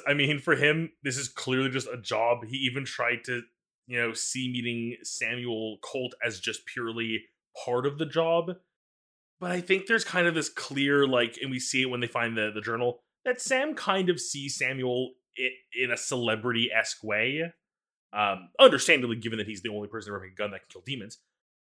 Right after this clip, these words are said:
And reality hits Sam as he finds Mister Colt. I feel weird calling him Samuel 'cause we've already had a Samuel, so I'm calling him Mister Colt to deal with it. <laughs> Who he expected to be this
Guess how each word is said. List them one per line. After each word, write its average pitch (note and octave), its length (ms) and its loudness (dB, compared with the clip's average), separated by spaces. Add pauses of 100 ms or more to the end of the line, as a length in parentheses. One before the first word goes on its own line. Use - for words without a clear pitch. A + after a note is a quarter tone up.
And F3+ 120 0
reality G3+ 420 2
hits A3+ 200 -2
Sam C3+ 420 2
as B2+ 120 -6
he C#3 80 -6
finds C#3 720 -6 (500)
Mister B2+ 360 -4
Colt. C3 360 0
I A#2+ 140 -2
feel F3 180 -2
weird F3 180 0
calling C#3+ 200 -2
him A#2+ 100 -4
Samuel A#2+ 420 -4
'cause - 100 -16
we've G2+ 80 -12
already G#2+ 220 -4
had A2 160 0
a A2 40 0
Samuel, A2+ 380 -4
so A2 60 -8
I'm G#2+ 60 -10
calling C#3 220 -6
him C3 60 -8
Mister A#2+ 220 -10
Colt A#2 260 -12
to - 60 -20
deal G2 280 -16
with B2 160 -8
it. E3 200 -4
<laughs> - 1080 -8
Who A3+ 120 2
he A3+ 120 2
expected A#3 600 -2
to F3 120 -2
be E3+ 180 -2
this E3+ 300 0